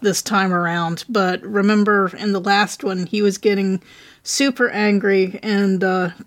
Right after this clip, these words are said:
Colonel Hayes calmed him down. You know, I'm wondering if, uh, President Boxleitner is in with the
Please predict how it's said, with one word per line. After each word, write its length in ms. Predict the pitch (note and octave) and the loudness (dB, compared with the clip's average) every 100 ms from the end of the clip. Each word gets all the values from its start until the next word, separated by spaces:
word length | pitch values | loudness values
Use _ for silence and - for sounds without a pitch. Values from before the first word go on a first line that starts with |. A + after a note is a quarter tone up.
| _ | _
Colonel 360 | - A#3 G#3+ F#3+ | -4 0 2 2
Hayes 520 | F3 G3 F#3 F3 - - B3 - | 0 2 2 0 -4 -12 -16 -12
calmed 420 | - B3+ B3 G#3+ | -4 0 2 2
him 260 | A3+ F#3+ F3+ | 0 0 0
down. 520 | G#3+ A3 F#3+ F#3+ F3+ _ - - - - - _ | -2 0 0 0 -4 _ -20 -20 -20 -20 -20 _
You 140 | - A3+ | -2 0
know, 280 | G3+ G3+ G3+ | 2 0 0
I'm 220 | G3 A3+ | 0 0
wondering 720 | B3+ B3 B3 A#3+ A#3+ A#3+ A3+ A#3 | 2 2 2 2 2 2 0 -4
if, 340 | A3+ G#3+ G3+ A3+ | -2 0 0 -2
uh, 260 | G3+ G3 F3+ _ _ _ _ | -2 -2 -6 _ _ _ _
President 560 | B3+ A3+ G#3 G3 F#3+ - - - _ | 0 0 2 0 -2 -8 -20 -20 _
Boxleitner 880 | G#3+ G#3+ - - G3 F#3 G3 F#3 E3 | 0 0 0 -2 0 0 -2 -2 -4
is 560 | - F3+ F3 E3 - - - _ _ - | -2 0 0 -2 -6 -10 -16 _ _ 0
in 400 | G#3+ G3 F#3 E3+ | 2 4 4 0
with 220 | - F3 | -4 -6
the 240 | - F#3 | -4 -4